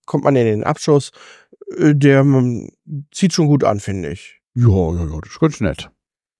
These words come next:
Speaker 2: So, geht so ein bisschen bergauf.
Speaker 1: Auf und dann wird schon wieder ein bisschen gebremst.
Speaker 2: Nee,
Speaker 1: Nicht?
Speaker 2: nee, der Abschuss an sich geht so ein bisschen bergauf, dann kommt,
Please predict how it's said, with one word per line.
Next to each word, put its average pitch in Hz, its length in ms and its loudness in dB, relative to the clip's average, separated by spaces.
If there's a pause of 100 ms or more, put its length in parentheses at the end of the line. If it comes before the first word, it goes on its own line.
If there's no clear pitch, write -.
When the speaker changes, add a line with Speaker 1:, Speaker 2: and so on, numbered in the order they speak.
(120)
Speaker 2:
So, 98 100 -6
geht 95 220 -2
so 110 60 0
ein 101 60 2
bisschen 95 180 -2
bergauf. 131 420 0
Speaker 1:
Auf 202 400 2
und 165 160 -2
dann 165 140 0
wird 147 160 0
schon 139 120 -2
wieder 120 140 0
ein 113 120 -2
bisschen 113 340 -2
gebremst. 123 800 -2 (2000)
Speaker 2:
Nee, 131 120 2
Speaker 1:
Nicht? - 160 -2
Speaker 2:
nee, 107 120 2
der 90 260 0
Abschuss - 260 0
an 101 100 2
sich 117 160 2
geht 107 160 0
so 110 80 2
ein 104 80 2
bisschen 113 220 0
bergauf, 113 480 2
dann 104 220 0
kommt, 107 280 0